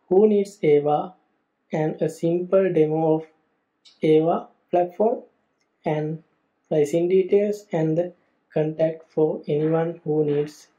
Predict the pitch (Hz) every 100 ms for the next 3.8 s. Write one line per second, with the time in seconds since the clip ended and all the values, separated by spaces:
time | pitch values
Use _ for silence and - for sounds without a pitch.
0 | - 143 143 139 - _ _ _ _ _
1 | _ _ _ _ _ _ _ _ _ _
2 | _ - 160 165 - _ _ _ _ _
3 | 170 175 233 - 196 156 139 -